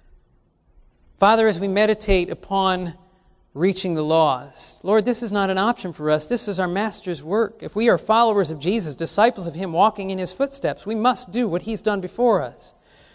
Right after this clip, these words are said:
More than that, he's commissioned us with this work, not just for the good of others, for our own good.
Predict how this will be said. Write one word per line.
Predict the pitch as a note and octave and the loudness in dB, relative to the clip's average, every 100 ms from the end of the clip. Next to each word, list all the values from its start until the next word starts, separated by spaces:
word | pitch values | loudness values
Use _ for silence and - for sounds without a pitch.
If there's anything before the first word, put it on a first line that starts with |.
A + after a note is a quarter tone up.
| _ | _
More | C4 C#4 | 4 6
than | A3+ G3+ | 4 0
that, | F#3 F#3 | -2 -2
he's | A#3+ - | -4 -2
commissioned | A3+ C4 D#4+ G#3+ F3+ | 2 2 2 0 0
us | D#3 - - | 0 -2 -4
with | F#3 G3+ | 2 2
this | G3+ - | 2 -4
work, | D3+ D#3+ B2+ - _ _ _ _ _ _ _ _ _ _ _ _ _ _ _ _ | -6 -8 -8 -16 _ _ _ _ _ _ _ _ _ _ _ _ _ _ _ _
not | A3+ D#4 C4+ | 4 4 4
just | C4+ - | -4 2
for | C4 | 2
the | G#3+ | 4
good | C4 | 4
of | B3 | 6
others, | C4 C#4+ B3+ | 6 4 2
for | C4+ | 4
our | C4+ C#4 | 6 6
own | D4+ C4 | 4 2
good. | F#3+ D3+ B2+ | 0 -2 -6